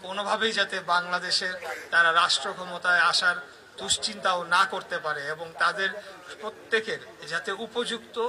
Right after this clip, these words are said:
বিচার এবং শাস্তি নিশ্চিত হয়। এই ধরনের গণহত্যা তারা চালিয়েছেন, তারা ছত্রিশ দিনে দুই হাজার, দেড় দুই হাজার মানুষ ছাত্র জনতাকে তারা নির্বিচারে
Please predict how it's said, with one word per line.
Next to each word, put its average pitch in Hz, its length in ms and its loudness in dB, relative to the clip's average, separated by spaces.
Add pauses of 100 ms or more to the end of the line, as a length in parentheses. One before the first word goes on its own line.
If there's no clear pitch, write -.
(480)
বিচার 220 380 4
এবং 202 320 -4
শাস্তি 190 460 2
নিশ্চিত 202 520 -4
হয়। 151 200 0 (320)
এই 175 160 -6
ধরনের 185 400 2
গণহত্যা 190 600 0
তারা 170 260 0
চালিয়েছেন, 165 640 -2 (380)
তারা 160 240 2 (300)
ছত্রিশ 202 580 -6
দিনে 185 360 -4 (540)
দুই 202 180 -6
হাজার, 190 300 0 (280)
দেড় 190 240 0
দুই 208 180 -8
হাজার 190 320 4
মানুষ 170 480 -2 (640)
ছাত্র 175 380 -4
জনতাকে 175 460 -4
তারা 151 340 -2 (500)
নির্বিচারে 208 680 0